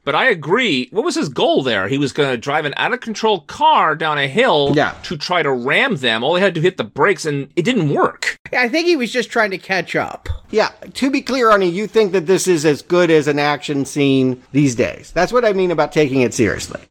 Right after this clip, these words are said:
Speaker 3: I'm taking it seriously as I would a syndicated T V show action scene. I mean, I'm not laughing at it.
Speaker 2: I mean, I don't understand why you guys aren't quick to call this garbage. It's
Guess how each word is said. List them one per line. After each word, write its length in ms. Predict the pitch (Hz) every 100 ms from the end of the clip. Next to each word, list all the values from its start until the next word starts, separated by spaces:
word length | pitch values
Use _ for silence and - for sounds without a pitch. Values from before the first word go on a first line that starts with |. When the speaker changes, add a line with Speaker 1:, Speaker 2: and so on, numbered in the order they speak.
| -
Speaker 3:
I'm 140 | - 185
taking 420 | 240 269 302 254
it 160 | 202
seriously 960 | 175 - 220 226 220 208 180 185 170 170 _
as 500 | 180 185 175 175 - 180
I 180 | 170 180
would 600 | 156 156 170 170 160 147 - -
a 500 | 160 143 139 135 - _ _
syndicated 840 | - - 190 190 202 202 190 170 147
T 220 | 185 170
V 200 | 139 180
show 260 | - 233 123
action 500 | 120 131 - 139 123
scene. 500 | - 110 107 123 127
I 100 | 123
mean, 240 | 127 131
I'm 180 | 135 151
not 360 | 165 165 - - _ _
laughing 600 | - 127 139 240 - 208 143
at 220 | 123 151
it. 180 | 208 - _ - -
Speaker 2:
I 80 |
mean, 220 | 277 311 220
I 100 | -
don't 340 | 196 165 277 233
understand 440 | 226 214 208 202
why 100 | 185
you 140 | 185 170
guys 220 | 175 165
aren't 180 | 170 147
quick 180 | 175 156
to 80 |
call 200 | 139 147
this 160 | 131 127
garbage. 520 | 135 110 92 - - -
It's 180 | 180